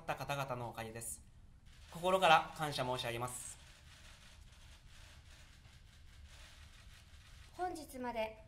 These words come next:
Speaker 2: 私が公に発言する機会は限られてきました。そのために生まれてしまった誤解もあったと思います。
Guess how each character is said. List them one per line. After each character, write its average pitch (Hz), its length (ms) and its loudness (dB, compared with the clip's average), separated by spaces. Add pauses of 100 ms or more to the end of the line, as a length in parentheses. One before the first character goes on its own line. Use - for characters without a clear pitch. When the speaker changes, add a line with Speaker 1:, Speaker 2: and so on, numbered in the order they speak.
(600)
Speaker 2:
私 311 460 0
が 311 200 8
公 311 300 8
に 311 140 0
発 302 240 -4
言 311 200 2
す 311 140 -4
る 320 140 -2
機 - 100 -12
会 277 220 2
は 220 180 0 (440)
限 269 200 -6
ら 285 100 4
れ 277 80 2
て 226 120 -6
き 226 120 -10
ま 226 140 -6
し - 80 -8
た。 196 180 -4 (1500)
そ - 140 -8
の 294 100 0
た 330 160 2
め 320 100 4
に 247 140 0
生 233 60 -4
ま 240 100 2
れ 254 100 -6
て 269 140 -4
し 277 120 -4
ま 277 120 -2
っ 277 100 -4
た 285 100 0
誤 277 100 -4
解 277 200 0
も 277 260 -4 (440)
あ 269 60 -4
っ - 100 -6
た 254 100 -2
と 254 100 -6
思 220 240 -4
い 220 60 -4
ま 220 160 -4
す。 - 260 -12